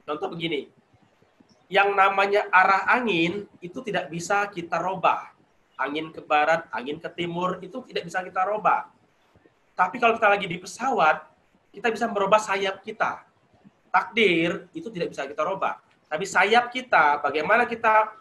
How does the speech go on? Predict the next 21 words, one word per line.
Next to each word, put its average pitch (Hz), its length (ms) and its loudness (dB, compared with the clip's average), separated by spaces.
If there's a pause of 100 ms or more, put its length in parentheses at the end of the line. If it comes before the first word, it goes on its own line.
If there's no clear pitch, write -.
(240)
memahami, 180 760 0 (220)
bagaimana 131 320 -2
kita 220 160 4
menyadari, 185 720 4
bagaimana 139 400 -2
kita 202 240 -4
mengelola 185 640 0
hidup 190 240 -10
kita, 185 420 0 (220)
insya 156 240 -10
Allah 185 160 0
kita 175 240 -6
akan 180 160 -10
bisa 170 320 -6
merubah 147 640 -4 (160)
arah 151 320 0
sayap 131 340 -8
kita - 400 -6 (220)
menjadi 120 420 -14 (400)
lebih 123 300 -14
baik 113 180 -8